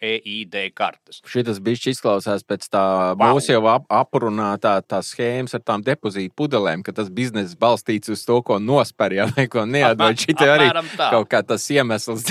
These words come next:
Speaker 2: <laughs> tā nevis viltošana, bet tā
Speaker 1: Tieši tā,
Speaker 2: tirgus
Speaker 1: va-,
Speaker 2: ir
Speaker 1: vairāk,
Speaker 2: rītīgs.
Speaker 1: vairāk operē ar vienkārši īstām pasēm, kuras, teiksim, nu, ka Kuivišs politbiroja kāds loceklis ir pārvēru, pār jēgu, pārņēmis, tad to pasi aizņemās, vai viņš pats aizdod, pat godīgi samaksu un tā.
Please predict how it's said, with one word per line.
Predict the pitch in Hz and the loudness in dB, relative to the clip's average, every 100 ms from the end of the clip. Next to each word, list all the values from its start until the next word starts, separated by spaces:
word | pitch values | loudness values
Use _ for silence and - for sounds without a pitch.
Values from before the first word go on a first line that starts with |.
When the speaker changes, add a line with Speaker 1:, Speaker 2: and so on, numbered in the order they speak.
| - | -2
Speaker 2:
<laughs> | 143 | -2
tā | 135 131 | 0 0
nevis | 117 110 104 110 | 0 -4 -4 -2
viltošana, | 120 117 113 101 104 98 | -2 0 -2 -2 -4 -4
bet | 98 - | -4 -2
tā | 92 87 _ - | -4 -4 _ 2
Speaker 1:
Tieši | 214 226 | 4 6
tā, | 208 160 | 6 4
Speaker 2:
tirgus | 139 | 2
Speaker 1:
va-, | 117 | 2
Speaker 2:
ir | |
Speaker 1:
vairāk, | 208 262 208 175 | 2 4 4 4
Speaker 2:
rītīgs. | 202 | 2
Speaker 1:
vairāk | 269 247 214 | 4 4 4
operē | 285 - 240 214 | 2 2 2 2
ar | 214 | 2
vienkārši | 302 - 202 196 247 | 0 2 2 2 0
īstām | 262 302 - 147 135 | 0 0 4 2 4
pasēm, | 247 320 240 196 180 | 2 4 4 2 0
kuras, | - 240 233 - | 0 0 0 0
teiksim, | 175 170 - 165 165 | 0 0 -4 -6 -6
nu, | 202 220 | -4 -4
ka | - 131 - - | -4 -6 -6 -6
Kuivišs | 170 170 143 | -4 -2 -4
politbiroja | - 175 160 135 147 139 123 | -2 0 0 -2 0 0 2
kāds | 147 - | 0 2
loceklis | 180 196 147 127 147 127 | -2 -2 -2 -2 -2 -4
ir | 127 | -2
pārvēru, | 147 165 175 147 139 139 - | 2 4 4 4 4 4 2
pār | 139 139 | 2 4
jēgu, | 170 196 196 - 180 | 4 6 4 2 -4
pārņēmis, | - 190 190 127 113 120 | 0 0 0 -2 -4 -6
tad | 127 - | -8 -6
to | 123 110 - - | -6 -8 -18 -10
pasi | - 139 147 | 0 0 2
aizņemās, | 202 208 151 127 120 113 | 2 2 0 0 0 0
vai | 123 | -4
viņš | 123 - | -6 -4
pats | 127 - | -4 0
aizdod, | 196 160 147 123 | -2 0 0 0
pat | - 127 | -4 -6
godīgi | 147 123 110 | -2 -2 -2
samaksu | 127 107 - | -4 -6 -10
un | 110 | -6
tā. | - | -4